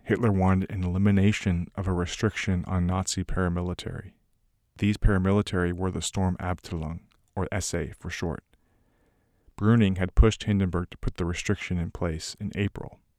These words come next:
when authorities found an S A plan for a military takeover. Schleicher had Hindenburg's ear.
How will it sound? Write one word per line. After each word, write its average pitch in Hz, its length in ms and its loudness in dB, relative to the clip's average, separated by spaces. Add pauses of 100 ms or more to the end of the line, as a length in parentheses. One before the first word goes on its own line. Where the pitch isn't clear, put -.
(200)
when 95 140 0
authorities 92 500 0
found 90 240 0
an 90 140 -6
S - 240 -2
A 92 100 0
plan 87 400 -4
for - 160 -4
a 92 60 -2
military 92 500 -4
takeover. 87 600 -4 (1400)
Schleicher 98 520 2
had 95 180 -4
Hindenburg's 87 560 -2
ear. 90 360 -4